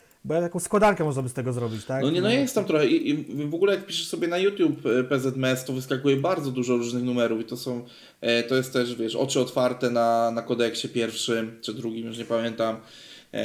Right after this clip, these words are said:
Speaker 1: wiem, z
Speaker 2: E,
Speaker 1: dziesięć,
Speaker 2: także
Speaker 1: jedenaście,
Speaker 2: wiesz
Speaker 1: a nawet dwanaście numerów by się znalazło, no nie? Także
Speaker 2: No,
Speaker 1: rzeczywiście trochę,
Speaker 2: no,
Speaker 1: trochę
Speaker 2: no,
Speaker 1: tego
Speaker 2: no.
Speaker 1: jest. E,
Speaker 2: No i
Speaker 1: P Z M S.
Speaker 2: też, wiesz, i też ta przyjaźń w ogóle między nimi, która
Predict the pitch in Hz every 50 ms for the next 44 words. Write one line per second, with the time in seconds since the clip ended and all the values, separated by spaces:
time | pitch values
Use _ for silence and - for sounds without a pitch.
0 | - 190 185 170 156 - - - 185 233 233 277 254 226 175 208 208 214 214 226
1 | 226 - - 214 196 190 190 196 190 190 175 165 196 196 202 208 - - 196 185
2 | 185 190 190 175 160 156 160 156 156 165 156 151 147 127 127 117 117 117 123 143
3 | 151 156 143 135 135 143 143 147 143 - - - - - 147 143 143 139 135 135
4 | 131 147 151 170 165 180 156 160 160 160 160 160 156 165 160 160 156 156 165 160
5 | 147 139 131 131 131 135 139 139 143 143 143 139 139 139 139 139 143 139 139 135
6 | - 165 151 139 151 156 165 165 147 143 139 139 127 123 127 143 151 147 170 165
7 | - 185 165 - - - 226 208 190 160 139 135 123 135 135 127 127 127 127 127
8 | 127 123 123 127 127 127 127 123 - 135 131 131 131 127